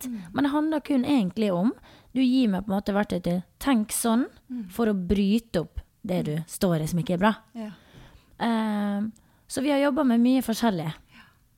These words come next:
Speaker 1: Ja.
Speaker 2: Ja, på veien.
Speaker 1: Det har vært veldig spennende. Men der synes jeg du har vært helt rå.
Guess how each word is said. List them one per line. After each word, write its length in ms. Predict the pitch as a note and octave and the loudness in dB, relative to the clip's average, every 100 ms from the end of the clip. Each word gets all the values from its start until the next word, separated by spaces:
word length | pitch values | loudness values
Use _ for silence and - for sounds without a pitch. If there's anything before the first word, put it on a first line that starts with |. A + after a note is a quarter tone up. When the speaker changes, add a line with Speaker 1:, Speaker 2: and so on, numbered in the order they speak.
| _ - | _ -6
Speaker 1:
Ja. 80 | |
Speaker 2:
Ja, 140 | F3 D3 - _ _ _ - | -4 -4 -12 _ _ _ 0
på 100 | G#3+ | 4
veien. 260 | F3+ C#3 - _ - | 4 0 -6 _ -14
Speaker 1:
Det 60 | G#3 | -12
har 140 | G3+ | -12
vært 80 | G3 | -12
veldig 260 | F#3 G3 | -12 -12
spennende. 380 | - G3+ F#3 F#3+ - - - - | -12 -10 -10 -10 -14 -20 -20 -4
Men 80 | A3+ | 0
der 180 | D4+ C4+ | 2 0
synes 220 | C4 D#4+ | -2 -4
jeg 160 | C4+ G#3+ | -2 0
du 100 | A#3+ | 0
har 200 | G3 F#3+ | 0 -4
vært 80 | G#3+ | -4
helt 240 | G#3 - G#3 G3 | -6 -4 -6 -4
rå. 260 | F#3 A#3 | -4 -6